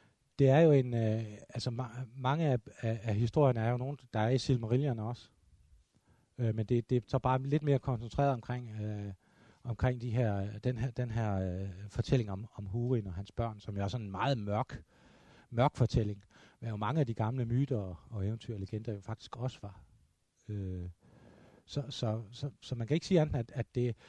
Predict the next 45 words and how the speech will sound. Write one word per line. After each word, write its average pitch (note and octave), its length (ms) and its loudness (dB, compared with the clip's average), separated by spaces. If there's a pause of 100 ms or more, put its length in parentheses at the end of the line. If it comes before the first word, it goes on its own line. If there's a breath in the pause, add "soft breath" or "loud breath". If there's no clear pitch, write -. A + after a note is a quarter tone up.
(160 loud breath)
så - 100 -4
vidt E3 260 0
jeg C3+ 400 -2
ved, D#3 180 4
så E3 160 0
er D#3+ 100 2
det C#3 140 -4
der D3 140 2
Silmarillion-værk B2+ 1200 0
udgivet C#3+ 540 2
af, G#2 420 0
af, G#2 220 -6
af, G#2+ 240 -6
af A2 100 -6
Tolkiens C#3 500 -4
søn, D#3+ 340 2 (440)
Christopher G#2+ 500 -6 (180)
Tolkien, G#2+ 500 -8 (480 soft breath)
efter D3+ 260 2
hans A2 220 -2
død. A#2 200 -4 (560 soft breath)
Og B2+ 160 -4
den D3 160 6
her B2+ 180 4
Húrins C3 540 -2 (100)
børn, A2+ 260 0
den A#2+ 140 -4
er B2 40 0
så A#2+ 320 -2
en, G2 300 -10 (420 soft breath)
hvad G2+ 100 -14
kan G2 60 -4
man F#2 40 -10
sige, A#2+ 140 -2
en C3 80 -4
udvidet D3+ 460 6
version A#2 400 0
af, G2+ 380 -2
af G#2 140 -2
historien A2 380 -2
om G2 100 -6
Húrin, A#2 280 -2
der G#2 100 -2
findes A#2 400 -6
i, G2+ 360 -8